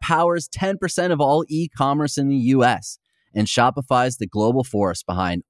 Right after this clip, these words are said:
Allbirds, Rothy's, and Brooklinen, and millions of other entrepreneurs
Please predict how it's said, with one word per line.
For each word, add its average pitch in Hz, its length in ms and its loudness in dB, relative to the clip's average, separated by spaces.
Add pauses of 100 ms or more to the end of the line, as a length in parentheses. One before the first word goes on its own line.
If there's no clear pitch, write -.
Allbirds, 107 640 2
Rothy's, 131 480 0
and 123 320 -2
Brooklinen, 113 500 -2 (240)
and 170 180 2
millions 190 320 0
of 170 80 0
other 151 240 2
entrepreneurs 139 720 0